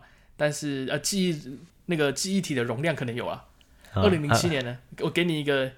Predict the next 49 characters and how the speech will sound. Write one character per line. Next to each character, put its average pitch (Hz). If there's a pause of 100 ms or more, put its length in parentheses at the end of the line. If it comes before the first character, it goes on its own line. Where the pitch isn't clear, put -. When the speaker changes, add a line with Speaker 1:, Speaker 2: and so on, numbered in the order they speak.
(160)
Speaker 1:
给 156
你 156
一 -
个 139
比 131
较 143
正 147
常 127
的， 127
给 175
你 180
一 165
个 131
例 156
子。 - (540)
在 202
二 226
零 165
零 143
七 170
年 143
的 123
时 120
候， 131
亚 135
马 143
逊 139
推 139
出 135
了 127
第 139
一 139
代 139
的 120
Kindle， 120 (760)
Speaker 2:
嗯。 110
Speaker 1:
那 95
时 90
候 165
的 151
售 147
价 139
是 131
三 143
百 147
九 131
十 120
九 104
块， 110